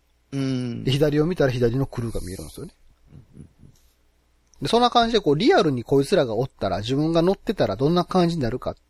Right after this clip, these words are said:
Speaker 2: ていう風なことをイメージできた瞬間に、ほんまに戦場シミュレーションゲームになるんですよね。
Speaker 1: はあ。
Speaker 2: それが面白い。
Speaker 1: なるほどね。それ、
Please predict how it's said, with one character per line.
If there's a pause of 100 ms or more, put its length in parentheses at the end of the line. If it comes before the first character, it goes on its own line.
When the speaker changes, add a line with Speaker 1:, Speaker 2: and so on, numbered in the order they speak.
(100)
Speaker 2:
て
い
う
風
な
こ
と
を (240)
イ
メ
ー
ジ
で
き
た
瞬
間
に、 (360)
ほ
ん
ま
に
戦 (140)
場
シ
ミ
ュ
レ
ー
シ
ョ
ン
ゲ
ー
ム
に
な
る
ん
で
す
よ
ね。 (340)
Speaker 1:
は
あ。
Speaker 2:
そ
れ
が
面
白
い。 (600)
Speaker 1:
な
る
ほ
ど
ね。 (880)
そ
れ、